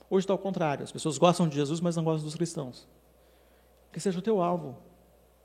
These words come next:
você ser a pessoa mais agradável, agradável,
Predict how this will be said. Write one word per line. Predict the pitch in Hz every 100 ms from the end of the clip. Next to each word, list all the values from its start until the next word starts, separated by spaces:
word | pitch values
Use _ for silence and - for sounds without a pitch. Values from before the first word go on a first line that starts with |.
| -
você | 170 180
ser | - 180
a |
pessoa | 170 160 - 185
mais | 165 165 214 202 - - -
agradável, | 190 190 175 143 151 160 131 117 - - - _ _ _ _ _ _ _ _ -
agradável, | 135 151 139 127 127 123